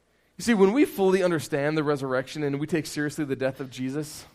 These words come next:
on our behalf, it, it creates a context for our lives that begins to impact everything about our lives. And we begin to see the world differently, and through the lens of the resurrection, it changes everything about our lives. It impacts everything. It impacts the way we spend our time and,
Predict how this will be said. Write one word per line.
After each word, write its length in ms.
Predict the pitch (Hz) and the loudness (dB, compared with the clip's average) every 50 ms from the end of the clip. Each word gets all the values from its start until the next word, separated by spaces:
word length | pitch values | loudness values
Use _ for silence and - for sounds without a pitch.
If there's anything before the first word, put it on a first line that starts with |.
| _ _ _ _ _ - | _ _ _ _ _ -6
on 120 | 139 139 | -2 -2
our 80 | 143 139 | -2 -2
behalf, 420 | 143 127 131 131 139 151 143 - | -2 -2 -2 0 0 -2 -2 -6
it, 120 | 131 131 - _ _ _ _ _ _ _ _ - - - - _ _ - - - - _ _ - | -8 -8 -8 _ _ _ _ _ _ _ _ -20 -20 -20 -20 _ _ -20 -20 -20 -20 _ _ -6
it 80 | 147 | -6
creates 280 | - - 180 214 214 180 | -2 2 2 2 2 0
a 60 | 156 | -4
context 420 | - 165 165 170 - 156 139 - | -2 -2 -2 0 0 -2 -6 -6
for 160 | - 156 151 139 | -4 -2 0 0
our 60 | 131 | 0
lives 380 | 127 127 131 131 127 117 110 | 0 0 0 0 0 -2 -2
that 120 | 120 117 113 | -6 -6 -6
begins 280 | 123 120 143 139 120 | -6 -6 -6 -6 -6
to 60 | - - | -8 -8
impact 400 | 117 127 - 131 120 110 - - - | -8 -8 -8 -8 -10 -10 -10 -10 -8
everything 560 | 135 143 131 135 120 - 123 117 107 110 113 | -6 -6 -6 -8 -10 -10 -12 -12 -12 -12 -14
about 240 | 110 110 120 117 113 | -10 -8 -8 -8 -6
our 80 | 113 | -8
lives. 360 | 110 110 110 107 107 107 - 123 | -8 -10 -12 -10 -12 -12 -10 -8
And 80 | 123 | -6
we 60 | 147 | -6
begin 220 | 151 151 147 151 131 | -6 -6 -6 -6 -6
to 60 | 123 | -6
see 220 | - - - 170 | -8 -10 -10 -8
the 120 | 160 147 139 | -6 -6 -6
world 320 | 120 135 143 135 127 117 | -4 -4 -4 -4 -4 -4
differently, 480 | - 151 143 - 147 120 107 127 123 120 | -6 -8 -6 -4 -6 -6 -4 -4 -6 -6
and 100 | 120 123 | -6 -6
through 140 | - 143 135 | -8 -8 -6
the 100 | 131 127 | -6 -2
lens 320 | 123 135 135 135 139 123 | -2 0 -2 -2 -2 -6
of 100 | 127 117 | -6 -8
the 80 | 123 117 | -8 -6
resurrection, 520 | 123 123 123 120 120 127 127 127 - 123 | -4 -6 -6 -4 -6 -6 -6 -6 -8 -10
it 80 | 117 117 | -10 -10
changes 300 | - - 135 131 123 113 - 135 | -8 -10 -10 -8 -10 -10 -10 -8
everything 380 | 143 139 143 143 - 127 120 | -6 -6 -6 -6 -6 -8 -8
about 240 | 120 113 117 113 104 | -6 -4 -4 -6 -4
our 100 | 113 113 | -6 -6
lives. 340 | 110 120 120 113 113 110 120 | -6 -6 -6 -6 -8 -8 -8
It 80 | 123 | -8
impacts 340 | 135 127 135 127 120 120 - - | -8 -6 -6 -6 -8 -8 -10 -12
everything. 420 | 139 127 127 120 - 110 110 113 - _ _ - - - - - - - - | -12 -10 -10 -12 -12 -14 -14 -16 -18 _ _ -20 -20 -20 -20 -20 -18 -8 0
It 100 | 156 185 | 2 4
impacts 220 | 180 208 190 - | 4 4 4 2
the 100 | - 170 | 2 2
way 100 | 165 175 | 2 2
we 120 | 165 156 151 | 2 0 -2
spend 280 | - - 165 151 143 | -2 -2 -2 -2 0
our 120 | 127 135 127 | 0 -2 -4
time 500 | - - 180 170 151 139 131 127 117 113 | -4 -4 -2 0 0 0 -2 -4 -4 -6
and, 180 | 110 110 107 | -6 -8 -10